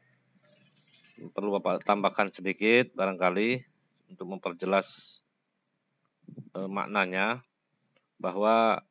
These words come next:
kita dianjurkan untuk senantiasa waspada dimanapun kita berada, terutama kita dalam melaksanakan atau menyelesaikan sebuah pekerjaan. Kita dianjurkan untuk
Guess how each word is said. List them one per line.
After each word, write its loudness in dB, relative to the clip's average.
kita 0
dianjurkan 0
untuk -4
senantiasa 0
waspada 0
dimanapun -4
kita -6
berada, 0
terutama 0
kita 0
dalam 4
melaksanakan -4
atau -6
menyelesaikan -4
sebuah -6
pekerjaan. -2
Kita 4
dianjurkan 4
untuk -4